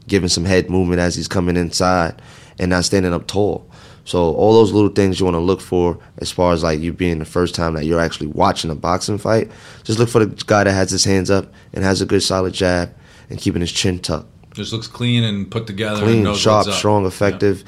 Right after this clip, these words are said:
Speaker 1: He could be aggressive. The other guy could be aggressive, but it don't matter. You don't win fights by being aggressive, you know?
Speaker 2: Control.
Speaker 1: Exactly. Control the ring, ring generalship.
Speaker 2: Yeah.
Speaker 1: Offense, defense. You know, your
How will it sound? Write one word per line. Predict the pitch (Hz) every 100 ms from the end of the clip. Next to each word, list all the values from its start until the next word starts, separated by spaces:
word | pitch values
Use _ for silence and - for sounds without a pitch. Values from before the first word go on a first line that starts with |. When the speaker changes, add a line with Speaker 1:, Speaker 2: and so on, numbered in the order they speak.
| -
Speaker 1:
He | -
could | 123 117
be | 139
aggressive. | 131 107 95 - 98
The | 101
other | 107 110
guy | 113 110
could | 104
be | 107
aggressive, | 107 101 101 110 107 - - -
but | -
it |
don't | 107 104
matter. | 117 107
You | 95
don't | 98
win | 110 110
fights | 107 90 87
by | 80
being | 87 82
aggressive, | 76 85 78 - - - - - - - -
you | 87
know? | 85 87 - -
Speaker 2:
Control. | 104 - 101 82 -
Speaker 1:
Exactly. | 82 78 90 90 85
Control | 80 85 101 95
the |
ring, | 95 95 87 80 -
ring | 92 92
generalship. | 92 90 82 90 85 - - -
Speaker 2:
Yeah. | 90 104 - -
Speaker 1:
Offense, | 98 95 90 82 - - - -
defense. | 107 98 95 85 - - - -
You | -
know, | 92 90 85
your | 82 95